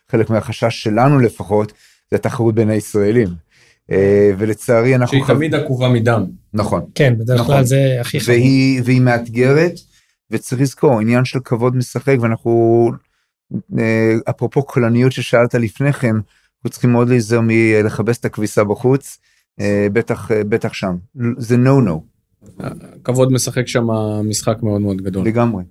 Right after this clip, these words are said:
Speaker 1: לגמרי.
Speaker 3: מי שרוצה לעשות שם עסקים, צריך, אה, בדרך כלל רק להציג את היתרונות שלו, ולא את החסרונות של מישהו אחר. זה מאוד חשוב, וזה מתקבל בצורה קצת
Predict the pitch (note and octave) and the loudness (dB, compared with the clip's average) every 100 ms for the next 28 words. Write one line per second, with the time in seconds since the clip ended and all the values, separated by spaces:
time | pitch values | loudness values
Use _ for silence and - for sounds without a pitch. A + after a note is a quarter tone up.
0 | _ G#2 G#2 G2 F2 - _ _ _ _ | _ -4 -2 -2 -4 -8 _ _ _ _
1 | F3 D#3+ E3 D3 - C#3+ C3 C3+ C#3+ C3 | -4 0 0 0 2 0 0 -2 0 0
2 | A#2+ - B2 - D#3+ E3 F3 _ - C#3 | 0 -4 -6 0 0 0 -6 _ -6 -4
3 | B2+ - - D3+ D3 A#2+ A#2 A2+ A2+ A#2+ | -4 -8 -8 -4 0 2 2 0 -2 -6
4 | B2+ C3+ C#3 C#3+ C3+ C3 C#3 - _ D#3 | -2 0 0 0 0 0 -4 -10 _ -6
5 | D3+ C#3+ - D3 - B2+ A#2+ C3 C3 B2+ | -2 -4 -4 -6 -4 -4 0 2 2 2
6 | C3+ D3 C#3+ B2+ C3+ C3+ - A#2+ C3 B2 | 0 2 2 2 2 0 -4 0 0 0
7 | - A#2 A2+ B2 A2+ A#2 A2+ _ _ _ | 0 -2 -2 -4 -4 -8 -10 _ _ _
8 | _ _ _ D3 D#3 D#3 D3 C#3 C3 - | _ _ _ -2 2 2 2 0 -2 -6
9 | B2 A2+ B2+ E3 D3+ C3 C3 C#3 D3 D3 | -14 -8 0 2 2 0 -2 2 2 2
10 | D#3 - _ _ _ _ C#3 B2+ - C3+ | -2 -12 _ _ _ _ -6 -4 0 2
11 | C3+ C3+ C#3+ _ - F3+ | 2 0 -6 _ -6 -2